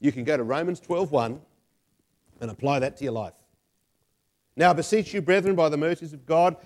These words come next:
that you present your bodies a living sacrifice, wholly acceptable unto God, which is your reasonable service." Not as much as I should, but I try to remember to pray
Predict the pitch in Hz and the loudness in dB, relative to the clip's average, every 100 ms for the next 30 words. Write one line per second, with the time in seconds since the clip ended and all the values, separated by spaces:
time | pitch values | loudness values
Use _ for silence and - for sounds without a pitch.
0 | - 127 139 127 117 127 156 160 135 147 | -12 -8 -4 -4 -2 -2 -2 -4 -2 -2
1 | 127 98 95 104 120 143 139 127 120 113 | -2 -8 -16 -14 -12 -10 -10 -10 -14 -16
2 | 107 101 95 92 _ _ _ _ _ _ | -18 -20 -20 -20 _ _ _ _ _ _
3 | _ _ _ _ _ _ _ 120 135 139 | _ _ _ _ _ _ _ -2 0 0
4 | 127 87 - 131 127 120 123 127 98 98 | -2 -6 -14 -14 -14 -14 -14 -16 -18 -18
5 | 98 92 _ _ _ _ - _ _ _ | -18 -20 _ _ _ _ -20 _ _ _
6 | 98 117 92 98 98 110 98 98 98 - | -20 -16 -16 -14 -12 -12 -12 -20 -20 -18
7 | 90 85 _ _ _ _ _ _ _ _ | -18 -18 _ _ _ _ _ _ _ _
8 | 131 170 240 247 214 214 220 - 170 170 | -8 0 4 4 2 -2 -4 -4 -4 -4
9 | 165 - 196 139 143 147 - - 202 214 | -4 2 2 2 -6 -8 -14 -4 2 2
10 | 208 - 170 170 185 135 123 - 151 180 | 2 -4 -6 -4 -4 -6 -10 -16 -8 -4
11 | 170 123 | -4 -6